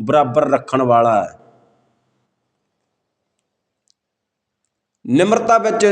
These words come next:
ਜੀਵਨ ਜੀਣ ਵਾਲਾ, ਪ੍ਰਭੂ ਪਰਮਾਤਮਾ ਦੇ ਰੰਗ ਵਿੱਚ ਰੰਗਿਆ ਹੋਇਆ। ਉਸ ਗੁਰੂ ਦਾ ਗੁਰਪੁਰਬ ਪੰਜ ਜਨਵਰੀ ਆ ਜੀ। ਸੰਗਤਾਂ ਨੂੰ ਵੀ ਬੇਨਤੀ ਆ ਵੀ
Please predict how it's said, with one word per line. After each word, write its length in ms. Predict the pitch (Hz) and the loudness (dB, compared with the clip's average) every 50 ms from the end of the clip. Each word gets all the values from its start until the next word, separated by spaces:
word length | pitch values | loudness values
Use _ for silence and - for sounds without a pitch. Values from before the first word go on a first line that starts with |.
| 196 190 170 - - - - - - | 2 2 0 0 -2 -4 -8 -10 -6
ਜੀਵਨ 340 | 127 139 175 180 170 185 185 | -2 0 2 2 2 2 2
ਜੀਣ 260 | 151 160 175 175 180 | 2 4 4 4 4
ਵਾਲਾ, 400 | 160 151 156 151 151 151 151 143 | 4 2 2 4 4 2 2 0
ਪ੍ਰਭੂ 300 | 135 - - 180 196 226 | 0 0 0 0 2 0
ਪਰਮਾਤਮਾ 540 | 226 - 208 185 185 180 180 175 185 190 208 | 0 0 0 0 2 2 0 0 2 2 2
ਦੇ 100 | 208 226 | 2 4
ਰੰਗ 240 | 202 190 175 175 151 | 4 2 2 2 2
ਵਿੱਚ 240 | 160 190 196 - 180 | 0 0 0 0 2
ਰੰਗਿਆ 380 | 160 180 180 175 196 208 202 | 2 4 4 4 4 4 4
ਹੋਇਆ। 540 | 175 151 180 175 170 165 156 143 127 110 98 - - - - _ _ _ _ _ _ _ _ _ _ _ _ _ _ _ _ _ _ _ _ _ _ _ _ _ _ _ _ _ _ _ _ _ _ _ _ _ _ _ _ _ _ _ _ _ _ _ _ _ _ _ _ _ _ _ _ _ _ _ _ _ _ _ _ _ _ _ _ _ _ _ _ _ _ _ _ - | 4 4 4 4 4 4 2 2 0 -2 -4 -6 -12 -20 -20 _ _ _ _ _ _ _ _ _ _ _ _ _ _ _ _ _ _ _ _ _ _ _ _ _ _ _ _ _ _ _ _ _ _ _ _ _ _ _ _ _ _ _ _ _ _ _ _ _ _ _ _ _ _ _ _ _ _ _ _ _ _ _ _ _ _ _ _ _ _ _ _ _ _ _ _ -2
ਉਸ 220 | 165 185 202 196 190 | 0 0 0 0 0
ਗੁਰੂ 240 | 185 170 175 180 175 | 2 4 4 4 4
ਦਾ 120 | 190 185 | 2 2
ਗੁਰਪੁਰਬ 560 | 170 165 165 165 160 160 165 165 156 147 160 156 151 143 139 - - - - - _ _ | 2 2 0 0 0 0 0 0 0 2 0 0 2 0 -2 -4 -8 -14 -20 -20 _ _
ਪੰਜ 220 | - 165 165 160 160 | -2 0 0 2 2
ਜਨਵਰੀ 500 | 156 147 143 135 135 120 120 123 120 117 | 2 2 0 0 0 0 0 -2 0 -2
ਆ 80 | 104 | -4
ਜੀ। 180 | 98 92 107 104 - _ _ _ _ _ _ _ _ _ _ _ _ _ _ _ _ _ _ _ _ _ | -4 -6 -10 -14 -16 _ _ _ _ _ _ _ _ _ _ _ _ _ _ _ _ _ _ _ _ _
ਸੰਗਤਾਂ 480 | - - - 151 156 170 170 170 190 196 | -8 -4 -2 -2 0 -2 -2 0 0 0
ਨੂੰ 140 | 202 196 196 | 2 2 2
ਵੀ 140 | 190 202 190 | 2 2 4
ਬੇਨਤੀ 500 | 180 175 180 180 175 175 180 185 180 180 | 4 4 2 2 0 0 0 2 2 2
ਆ 80 | 175 | 2
ਵੀ 380 | 170 170 165 165 165 156 - | 4 4 4 4 4 2 -2